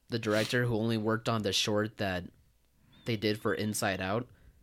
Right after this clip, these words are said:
um, um, Riley's First Date. Like, that's his only,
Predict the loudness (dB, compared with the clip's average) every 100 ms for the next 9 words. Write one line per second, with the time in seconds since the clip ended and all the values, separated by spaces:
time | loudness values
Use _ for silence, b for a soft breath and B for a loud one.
0 | -20 -20 -20 _ 0 2 0 -2 -8 -14
1 | -20 -20 -8 -2 -2 -2 -4 -4 2 2
2 | 2 0 0 -2 -2 -2 0 -2 -8 -20
3 | _ -20 -20 _ 0 0 2 0 2 0
4 | 0 2 2 2 0